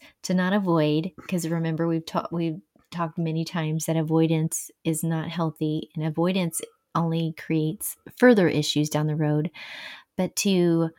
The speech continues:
argue, like Brian was saying, don't fight, don't use body parts to swing at each <laughs> other, to argue in a healthy way,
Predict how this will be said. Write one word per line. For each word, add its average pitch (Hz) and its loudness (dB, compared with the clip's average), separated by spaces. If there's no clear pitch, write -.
argue, 180 4
like 165 4
Brian 165 4
was 165 2
saying, 165 0
don't 180 4
fight, 156 4
don't 170 0
use 165 2
body 165 4
parts 156 -2
to 190 2
swing 185 6
at 160 4
each 170 6
<laughs> - 2
other, 240 10
to - 0
argue 170 2
in 160 0
a 160 2
healthy 226 6
way, 160 0